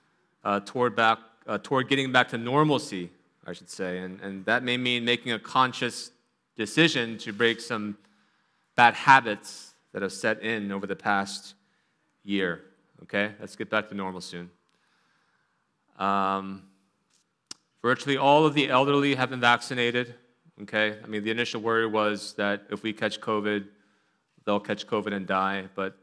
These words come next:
that worry is greatly diminished now. And so, honestly, if, if any of us catch covid,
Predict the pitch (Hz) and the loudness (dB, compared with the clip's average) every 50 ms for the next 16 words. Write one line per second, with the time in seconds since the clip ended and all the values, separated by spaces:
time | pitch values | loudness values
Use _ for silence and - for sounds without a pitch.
0 | _ _ _ - 107 101 104 110 - 113 107 104 104 101 101 98 95 98 95 98 | _ _ _ -4 -4 -4 -4 -4 -6 -6 -4 -2 -2 -2 -2 -2 -4 -6 -10 -12
1 | _ _ _ _ _ _ - 98 92 90 87 - - _ _ _ _ _ _ _ | _ _ _ _ _ _ -12 -10 -10 -10 -10 -14 -20 _ _ _ _ _ _ _
2 | _ _ - 101 101 98 98 92 95 95 95 95 95 95 - - - 95 92 90 | _ _ -10 -8 -6 -6 -6 -8 -8 -8 -8 -8 -10 -10 -12 -12 -12 -10 -10 -8
3 | 87 87 87 87 - - 90 87 90 90 90 - _ _ - 104 110 110 107 - | -8 -10 -12 -14 -14 -12 -10 -10 -10 -12 -14 -18 _ _ -4 -2 -2 -2 -4 -6
4 | - 113 104 101 104 - - _ _ _ _ _ _ _ _ _ _ - 104 101 | -6 -4 -4 -4 -6 -8 -10 _ _ _ _ _ _ _ _ _ _ -6 -6 -6
5 | - - - _ _ _ - 104 101 98 - - - - _ - 107 110 113 113 | -6 -8 -20 _ _ _ -10 -10 -10 -10 -10 -16 -20 -20 _ -8 -6 -4 -2 0
6 | 110 120 123 120 - - 127 117 - - - 131 127 120 127 120 117 - | 0 0 0 -2 0 -2 -2 -2 -2 0 2 2 2 2 0 -2 -2 -4